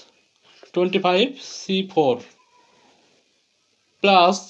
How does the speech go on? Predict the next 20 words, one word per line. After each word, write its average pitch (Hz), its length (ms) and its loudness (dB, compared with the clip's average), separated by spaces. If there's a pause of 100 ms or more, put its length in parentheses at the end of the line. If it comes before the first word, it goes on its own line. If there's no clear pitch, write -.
(140)
সংখ্যাগুলো 196 420 0
আগে 196 160 -2
গুণ 202 140 0
করবো, 185 200 0 (1120)
সাত 196 240 2 (380)
আট, 156 160 -2 (1120)
সাত 170 200 -2
আটা 196 120 4 (100)
ছাপ্পান্ন, 180 360 -2 (120)
দুগুণে 190 300 -6
কত 180 160 -4
হয়? 123 140 -2 (120)
ছাপ্পান্ন 190 340 0 (100)
গুণ 202 180 2
দুই, 170 140 2 (560)
একশো - 180 -6 (100)
বারো 170 220 4
হবে, 117 160 -4 (880)
একশো 175 260 -4 (1200)
বারো 165 260 6